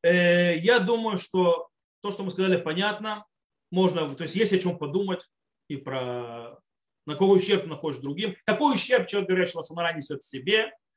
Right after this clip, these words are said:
насколько это проблематично и насколько он себе делает ангелов, э, обвинителей на том свете с каждым словом. И Безат Ашем, чтобы мы удостоились, чтобы мы этого не делали, чтобы мы правильно следили за речью, говорили там, где надо,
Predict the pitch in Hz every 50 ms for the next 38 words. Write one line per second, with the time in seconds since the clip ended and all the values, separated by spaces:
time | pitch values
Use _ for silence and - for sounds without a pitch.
0 | _ _ _ - 147 - - 185 180 175 165 160 139 151 147 135 139 135 135 135
1 | 127 - 233 233 - - 202 214 220 220 - _ _ _ _ _ _ _ _ _
2 | _ - 202 220 240 240 220 - - - _ - 151 151 147 - - 196 202 190
3 | 190 170 156 165 170 - - 147 143 139 139 156 156 139 123 139 147 151 147 139
4 | 135 135 131 131 - - - - - - - _ _ - 135 139 147 147 135 127
5 | 131 123 123 120 120 - - - - 131 123 117 117 117 113 113 113 110 107 107
6 | 107 107 101 110 113 113 117 120 120 127 131 131 - 123 120 113 113 104 - 107
7 | 101 - - 123 143 143 135 - - - 101 98 - 95 92 - - - 73 76
8 | 76 76 _ _ _ _ _ _ _ _ _ _ _ _ _ _ _ _ _ _
9 | _ _ _ _ _ _ _ _ - 165 180 175 180 175 196 190 196 180 - -
10 | 208 202 180 - - 156 147 170 170 156 139 151 - - - 185 190 185 170 143
11 | - - 127 117 139 151 156 156 143 - 135 135 135 135 127 123 123 170 202 202
12 | 190 170 - - - 131 135 139 - - 160 165 160 147 139 135 - - 135 135
13 | 139 135 127 120 131 - 185 202 196 - 147 135 135 131 139 139 131 127 120 117
14 | 123 - 127 - 190 240 277 277 320 311 - -